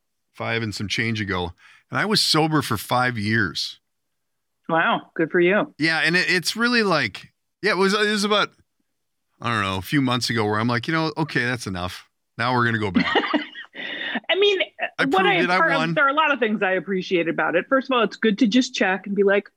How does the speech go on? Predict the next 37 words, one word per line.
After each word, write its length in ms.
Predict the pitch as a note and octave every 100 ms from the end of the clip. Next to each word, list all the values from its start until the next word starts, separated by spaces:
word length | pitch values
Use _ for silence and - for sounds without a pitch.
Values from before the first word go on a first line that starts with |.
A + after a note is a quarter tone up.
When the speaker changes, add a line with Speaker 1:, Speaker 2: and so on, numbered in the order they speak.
| _
Speaker 2:
"Yeah, 220 | - G4 D#4+
I'm 180 | A3+ A#3+
still, 540 | - - C4 B3+ - _ _ _ -
this 180 | A#3+
is 160 | A#3 A3
not 320 | G#3 G3+ G3+
difficult." 540 | F#3 E3+ D#3+ - - _ -
It's 180 | A3+ F#3+
a 80 | A3
bummer 420 | E3 G#3 G3+ G#3+
Speaker 1:
Yeah, 80 | A#3+
you 80 | D4
still 260 | C4+ C#4
Speaker 2:
sometimes, 500 | F3 D4 D3+ C#3 G2+ E2 - - - _ -
Speaker 1:
can. 80 | C#3+ - -
<laughs> 180 | -
Speaker 2:
but 120 | - B3
it's, 220 | C4 C#4
I, 320 | A#3 A#3+ A#3+
yes. 380 | A#3 F3 G#3+ - -
And 160 | B3 B3+
it's 220 | B3+ -
just 320 | - E4+ -
good 240 | A#3+ B3+ A3+
to, 140 | C4+
the 180 | F3+ G3+ _
first 300 | D4 F#4+ -
year 180 | A#3+ A#3
we 120 | F#3
did 200 | D3 G3
it, 180 | E3 - _ -
I, 420 | F3 F3+ F3 F3+ _ _ _ _ _ _ _ _ _ _ _
af-, 220 | G3 G3+ -
the 140 | G3
first 440 | F3+ A#3 A3 - -
few 200 | F#3+ G3
days, 540 | F3+ F3+ D#3+ D3+ -